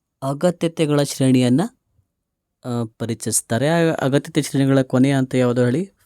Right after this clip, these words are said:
ಫಸ್ಟ್ ಆತ್ಮ ಸಾಕ್ಷಾತ್ಕಾರ. ಅದನ್ನ ಸರಿಯಾಗಿ ನೋಡ್ಕೊಂಡ್ರೆ ಈ ಟಾಪಿಕ್ ಮೇಲೆ ಸಹ ಸಾಕಷ್ಟು ಸಲ ಕ್ವಶನ್ಸ್‌ಗಳಾಗಿದ್ದಾವೆ.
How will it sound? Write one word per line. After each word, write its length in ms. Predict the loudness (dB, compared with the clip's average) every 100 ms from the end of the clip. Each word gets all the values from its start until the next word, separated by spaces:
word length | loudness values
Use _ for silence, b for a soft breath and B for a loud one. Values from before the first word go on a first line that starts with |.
| _ _ -20
ಫಸ್ಟ್ 340 | -12 -8 -8 -6
ಆತ್ಮ 340 | -4 -4 -2 -6
ಸಾಕ್ಷಾತ್ಕಾರ. 800 | -4 -8 -8 -10 -10 -12 -12 -10
ಅದನ್ನ 800 | -12 -14 _ _ _ _ -2 0
ಸರಿಯಾಗಿ 380 | 2 2 2 2
ನೋಡ್ಕೊಂಡ್ರೆ 460 | 0 0 2 4
ಈ 40 | 4
ಟಾಪಿಕ್ 480 | 2 2 0 2
ಮೇಲೆ 120 | 0 0
ಸಹ 200 | -2 -2
ಸಾಕಷ್ಟು 420 | -2 -2 -2 0
ಸಲ 100 | -2
ಕ್ವಶನ್ಸ್‌ಗಳಾಗಿದ್ದಾವೆ. 1000 | -2 -2 -2 -2 -2 0 0 2 0